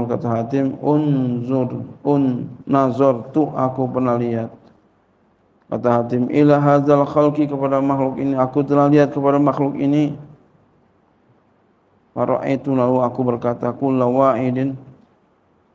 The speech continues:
setiap sesuatu, "yuhibbu mahbuban," setiap seseorang itu mencintai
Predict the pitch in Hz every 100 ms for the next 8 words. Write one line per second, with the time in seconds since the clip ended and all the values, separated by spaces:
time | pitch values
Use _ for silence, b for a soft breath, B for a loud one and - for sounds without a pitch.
0 | _ _ _ _ _ _ _ _ _ _
1 | - 117 135 120 120 120 131 120 117 -
2 | 131 131 131 127 127 127 139 127 123 123
3 | - 117 110 107 107 - - _ _ _
4 | _ - 131 131 139 127 127 135 131 127
5 | 131 139 131 135 131 131 131 127 127 127
6 | 127 131 139 151